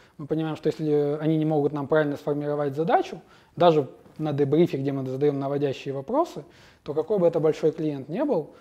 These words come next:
а я говорю сейчас про конкретный тендер, очень большой, очень, одного очень, из очень крупного рекламодателя, одного из самых крупных рекламодателей на рынке Казахстана, который бы там, ну, составил добрую половину моего агентского оборота, если мы его выиграли.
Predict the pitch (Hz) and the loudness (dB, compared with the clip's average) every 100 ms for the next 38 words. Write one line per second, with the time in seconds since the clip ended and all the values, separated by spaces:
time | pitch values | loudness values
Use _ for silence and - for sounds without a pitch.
0 | - _ - 156 143 143 - 147 139 151 | -20 _ -8 -4 -4 -4 -4 -6 -4 2
1 | 185 165 143 185 190 156 139 - - - | 4 4 0 2 2 2 2 -2 -20 -10
2 | 143 170 143 139 - 226 190 - 170 151 | -6 -2 2 2 6 8 8 6 0 4
3 | 170 160 156 160 156 135 _ - 170 175 | 8 10 8 6 -8 -8 _ -6 -4 -2
4 | 147 185 208 170 151 147 160 143 139 147 | 2 4 4 2 2 2 2 0 4 4
5 | 147 139 143 143 139 147 131 - 147 135 | 2 -4 0 0 0 -4 -6 -8 -8 -6
6 | 135 143 139 135 131 139 127 127 131 131 | -6 -6 -4 0 -2 -2 -6 -4 -4 -6
7 | 131 127 - 131 127 - 320 226 - - | -6 -10 -12 -12 -6 -2 -2 -4 -12 -20
8 | - - 143 147 139 131 135 131 139 123 | -20 -18 -8 -6 -4 -6 -10 -10 -12 -14
9 | _ - - 160 147 139 156 143 135 143 | _ -20 -6 -2 0 4 6 6 2 2
10 | 143 151 135 135 139 139 139 135 - 135 | 0 0 -2 -4 -4 -4 -4 -8 -10 -8
11 | 135 139 131 135 - 135 135 135 254 302 | -4 -4 -4 -8 -10 -10 -10 -6 -2 0
12 | 240 156 | 0 -2